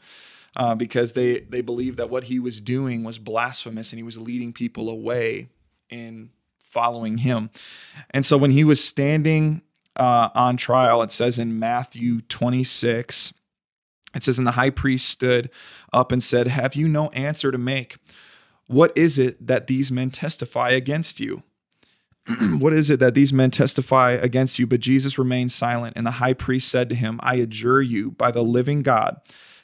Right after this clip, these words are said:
tell us if you are the Christ, the Son of God." Uh, Jesus said to him, "You have said so, but I tell you, from now on,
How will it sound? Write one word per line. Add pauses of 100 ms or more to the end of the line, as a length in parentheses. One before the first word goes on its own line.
(120)
tell
us
if
you
are
the
Christ, (400)
the
Son
of
God." (200)
Uh,
Jesus
said
to
him,
"You
have
said
so,
but
I
tell
you,
from
now
on,